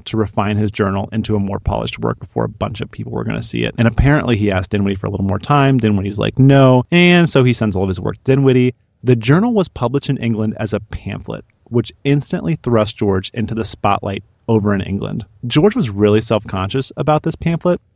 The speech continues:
He published an advertisement that would later be attached to the pamphlet after learning that the pamphlet went into wide publication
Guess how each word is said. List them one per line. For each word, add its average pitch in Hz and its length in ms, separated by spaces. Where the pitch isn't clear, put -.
He 147 140
published 196 460
an 131 100
advertisement 107 920
that 117 120
would 107 160
later 113 280
be 110 260
attached - 720
to 113 220
the 151 120
pamphlet 160 500
after 117 280
learning 104 300
that 120 100
the - 80
pamphlet 117 440
went 110 180
into 113 180
wide 92 380
publication 143 760